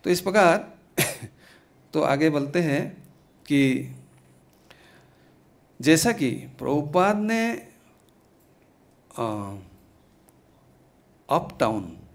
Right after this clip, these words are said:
अपटाउन में अपने मित्रों से कहा था,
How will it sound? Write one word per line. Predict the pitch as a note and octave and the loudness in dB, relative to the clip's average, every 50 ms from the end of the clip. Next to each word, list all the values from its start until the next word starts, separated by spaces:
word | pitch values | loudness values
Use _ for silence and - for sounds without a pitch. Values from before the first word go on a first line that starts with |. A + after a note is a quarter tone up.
| _ _ _ - - | _ _ _ -2 -2
अपटाउन | D3 D3 - - - D#3 D#3 F3+ F#3+ F#3+ F3 | -2 -2 -4 -4 0 0 0 0 0 -2 -2
में | C3+ B2 B2 - - - - - - - - - - - - | -2 -2 -2 -4 -6 -10 -16 -20 -20 -20 -20 -20 -20 -14 -6
अपने | C#3 C3+ C3+ - E3+ F#3 G3+ G#3+ G#3+ | -6 -6 -6 -4 -2 0 0 0 0
मित्रों | F#3+ D3+ C#3 D3+ D3 - F#3 F#3+ G3+ F#3+ F#3+ G3 - | 0 -2 -2 -4 -4 -6 -4 -2 -2 -2 -4 -6 -10
से | - - - F3+ | -8 -4 -4 -4
कहा | F3 - A#2 A#2 C3+ D#3 | -2 -2 -4 0 0 -2
था, | D#3+ C#3+ A#2+ G#2 E2+ E2 - | -2 -2 -6 -10 -10 -10 -14